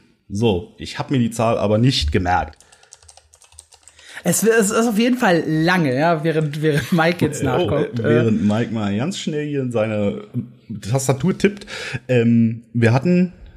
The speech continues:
Speaker 1: da war eine zwei Jahre Pause. Zweitausenddrei, zweitausendvier?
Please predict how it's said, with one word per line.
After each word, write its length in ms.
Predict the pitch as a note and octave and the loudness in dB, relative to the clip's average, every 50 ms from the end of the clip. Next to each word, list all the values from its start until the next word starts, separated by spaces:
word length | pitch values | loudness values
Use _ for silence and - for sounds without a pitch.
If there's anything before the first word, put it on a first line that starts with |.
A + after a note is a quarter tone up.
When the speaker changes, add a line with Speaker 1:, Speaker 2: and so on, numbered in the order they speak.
| - _ _ _ _ A2 | -20 _ _ _ _ -6
Speaker 1:
da 200 | - A#2+ B2+ A#2+ | -2 0 2 2
war 100 | A2+ A2 | 2 2
eine 180 | G#2+ G2+ G2+ | 2 0 0
zwei 400 | - - - - F#2+ G2 A2 C3 | -4 -10 -8 -4 -2 0 0 0
Jahre 280 | D#3 D#3+ D#3+ D#3+ D#3+ D#3 | 0 0 -2 -2 -2 -4
Pause. 720 | D#3 - - - D#3+ E3 F3 F3+ E3+ E3+ F3+ F3+ F3+ F3 F3 - - _ _ _ _ _ _ _ _ _ _ - - _ _ _ _ _ | -6 -6 -6 -4 -2 0 0 0 0 2 2 2 2 0 -2 -8 -20 _ _ _ _ _ _ _ _ _ _ -20 -20 _ _ _ _ _
Zweitausenddrei, 1200 | _ - - - G2+ F2+ F2 - - - - - - _ _ - E2 D#2+ D#2+ D#2+ F#2 B2 D#3 F3 - | _ -14 -10 -6 -4 -4 -4 -4 -6 -10 -12 -16 -20 _ _ -8 -6 -6 -4 -2 0 2 2 0 -2
zweitausendvier? 800 | - - - - G2 - E2+ F2 - - G2+ A2 D3+ E3+ E3 | -2 -10 -12 -12 -10 -10 -10 -12 -12 -8 -4 0 0 0 0